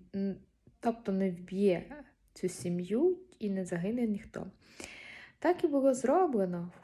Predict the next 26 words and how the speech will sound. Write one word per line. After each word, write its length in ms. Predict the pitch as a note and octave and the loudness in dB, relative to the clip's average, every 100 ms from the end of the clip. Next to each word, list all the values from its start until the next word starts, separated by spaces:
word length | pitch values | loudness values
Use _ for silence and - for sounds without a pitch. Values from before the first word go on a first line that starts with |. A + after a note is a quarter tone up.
| - | -2
Де 160 | G#3 A3+ | 2 4
була, 380 | A#3 A#3 A#3 A3 | 4 4 4 4
була 480 | G#3 G#3 A3+ A3+ | -2 -6 -2 -2
кров 460 | A3 A3+ A3 G3+ - | -2 2 2 2 -2
агнця 500 | A3 C#4+ D4+ C4 A#3 | -2 -2 -2 -4 -2
на 100 | G#3+ | -2
дверях, 560 | G3 G3 F#3+ F#3 F3+ - | 0 2 2 0 -4 -6
ангел-губитель 920 | F#3+ F3 F#3+ F3 - F#3 F#3 F3+ F3 | -6 -4 -4 -6 -10 -2 0 0 -6
пройшов 760 | E3+ E3 E3+ - - E4 G4 F#4+ - - - _ _ | -6 -4 -4 -4 2 2 2 -2 -10 -18 -18 _ _
і 300 | F4+ B4 A4+ | 0 2 4
нікого 800 | A3 G3 G3 G3+ A#3+ - G3+ G3 | 4 4 2 2 0 0 0 0
не 180 | F3+ F3+ | -2 -2
зачепив. 560 | F3 F3 - - D#3 D#3 - - - - - | -4 -10 -14 -10 -8 -8 -14 -20 -18 -16 -6
А 100 | F#3 | 0
де, 320 | F3 F3 F3+ F3 | 4 4 2 -2
а 120 | F#3+ | -2
де 140 | F#3 F3+ | 0 0
не 100 | F3 | 0
було, 460 | E3+ F3+ E4 A#4 - - _ | -2 2 2 0 -8 -20 _
там 360 | B3 D4 D#4+ A3 | -2 0 0 0
люди 240 | G3 F#3+ | 0 0
померли. 600 | F#3+ E3+ E3 D#3+ E3 F3 E3+ - - _ _ _ - - - - - - _ - | -2 -4 -4 -4 -4 -6 -8 -16 -20 _ _ _ -18 -18 -18 -20 -20 -20 _ -4
Був 180 | F#3 F3+ | -4 -2
страшний 500 | - F#3+ - G3+ A3 | 0 0 0 -2 0
мор. 280 | F3 E3+ E3+ - - - _ - | 0 -2 -6 -16 -20 -20 _ 4
Але 480 | D4 C4+ A3 A3 | 6 8 6 4